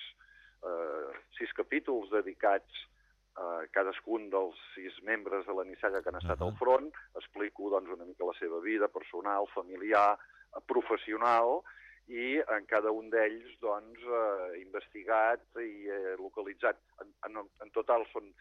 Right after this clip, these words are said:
Speaker 1: gairebé sis-centes embarcacions que he pogut, eh, documentar construïdes a,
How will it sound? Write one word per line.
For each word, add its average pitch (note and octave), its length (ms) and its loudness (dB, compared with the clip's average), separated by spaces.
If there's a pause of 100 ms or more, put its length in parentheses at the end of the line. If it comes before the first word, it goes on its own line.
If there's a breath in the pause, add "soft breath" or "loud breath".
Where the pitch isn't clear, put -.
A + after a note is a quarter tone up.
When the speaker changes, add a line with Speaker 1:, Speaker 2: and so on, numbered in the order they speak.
(180 loud breath)
Speaker 1:
gairebé G#2 380 -2
sis-centes A2 480 -8
embarcacions G#2 720 -10
que A2 80 -8
he - 80 -12
pogut, G2 400 -12
eh, F2 480 -8 (100)
documentar G2+ 640 -4 (340 loud breath)
construïdes G#2+ 800 -8
a, G2+ 160 -2